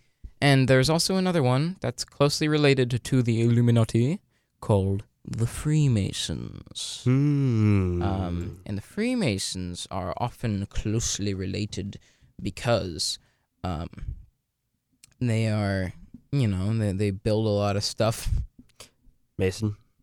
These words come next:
Speaker 1: Yeah, they're
Speaker 2: They're also free.
Speaker 1: Yeah, they're Masons, and, you know, they, they're, actually, their whole thing is just kind of building things, and
Speaker 2: It's pretty cool.
Speaker 1: yeah, it's kinda cool. Uh,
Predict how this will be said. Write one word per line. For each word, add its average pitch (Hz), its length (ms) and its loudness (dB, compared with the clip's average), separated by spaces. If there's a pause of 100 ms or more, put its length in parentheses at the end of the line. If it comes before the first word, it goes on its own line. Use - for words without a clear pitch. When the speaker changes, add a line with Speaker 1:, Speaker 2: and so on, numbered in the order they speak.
(160)
Speaker 1:
Yeah, 90 160 -4 (140)
they're 107 120 -2
Speaker 2:
They're 120 180 8
also 120 220 6
free. 98 460 0 (220)
Speaker 1:
Yeah, 113 220 0
they're 104 120 0
Masons, 110 640 -2
and, 92 520 -4 (500)
you 131 120 0
know, 131 80 2
they, 135 180 0 (140)
they're, 143 300 0
actually, 185 320 -2
their 180 140 0
whole 175 260 -4 (200)
thing 131 220 -2
is 113 120 -2
just 107 180 -4
kind 110 140 -2
of 92 160 -6
building 95 480 -2 (320)
things, 95 420 -6
and - 340 -10
Speaker 2:
It's 101 160 -2
pretty 95 200 -4
cool. 87 260 -2 (360)
Speaker 1:
yeah, 98 340 -2
it's - 100 -12
kinda 110 220 -2
cool. 98 320 -4 (160)
Uh, 95 260 -4